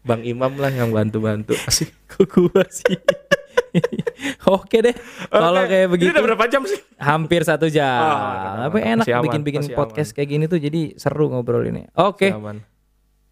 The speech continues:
Speaker 2: Apa yang mau lu sampaikan terakhir? Gua
Speaker 1: Oh.
Speaker 2: kasih kesempatan.
Speaker 1: Ya,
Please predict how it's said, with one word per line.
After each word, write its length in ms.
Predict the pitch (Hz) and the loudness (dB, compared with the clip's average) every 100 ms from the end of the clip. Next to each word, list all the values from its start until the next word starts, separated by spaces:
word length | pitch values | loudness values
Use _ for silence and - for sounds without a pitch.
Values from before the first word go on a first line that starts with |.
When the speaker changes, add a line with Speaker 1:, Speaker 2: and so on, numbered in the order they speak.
| _ _ _ _ | _ _ _ _
Speaker 2:
Apa 200 | 156 202 | 0 2
yang 100 | 185 | 2
mau 80 | 170 | 2
lu 80 | |
sampaikan 600 | 160 151 143 139 131 120 - | 2 2 2 2 0 -2 -4
terakhir? 340 | 113 120 117 123 | -4 -4 -6 -2
Gua 100 | 139 | 0
Speaker 1:
Oh. 120 | 127 | 2
Speaker 2:
kasih 160 | 123 127 | -2 -10
kesempatan. 420 | - - - - - - _ - | -12 -12 -12 -14 -20 -20 _ 0
Speaker 1:
Ya, 340 | 135 120 | 2 2